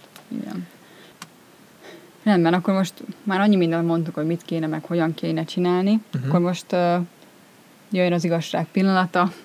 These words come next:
Speaker 1: Mi az, amit mi már megcsináltunk, elértünk, mi az, amit, ö, nyilván név nélkül, most nem fogjuk az ügyfelek nevét konkrétan elmondani, de néhány, ö, kis sikert azt elmondanánk, vagy nagy sikert, kinek hogy, hogy gondolja.
Speaker 2: Mhm.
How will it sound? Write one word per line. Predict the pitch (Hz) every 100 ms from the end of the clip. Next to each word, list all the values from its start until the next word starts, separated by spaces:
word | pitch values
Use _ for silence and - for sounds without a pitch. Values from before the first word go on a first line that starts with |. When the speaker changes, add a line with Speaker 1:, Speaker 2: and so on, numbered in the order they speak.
| -
Speaker 1:
Mi | - 180
az, | 170
amit | 165 160
mi | 160
már | 165 156 160 -
megcsináltunk, | 208 170 156 170 156 160 156 160
elértünk, | 175 175 170 - 165
mi |
az, | 151 156
amit, | 156 156 156
ö, | 160 156 156
nyilván | 165 156 156
név | 165 156
nélkül, | 160 160 170 196 196 196
most | 185 165 -
nem | 170
fogjuk | - 160 156
az | 165
ügyfelek | 160 - - 160
nevét | 160 165
konkrétan | 165 165 - - -
elmondani, | 202 214 196
de | 180
néhány, | 180 170 170 165 170 - - - -
ö, | 170 165 165
kis | 180 165 - -
sikert | - 175 170 160 165
azt | 165 -
elmondanánk, | 151 160 160 156 156 160
vagy | 160 160
nagy | 160
sikert, | - 175 170 170 165
kinek | - 202 180 - - - -
hogy, | 196 - - 214 - 226 - - -
hogy | 170 180
gondolja. | 185 - 165 175 - - - - -
Speaker 2:
Mhm. | 139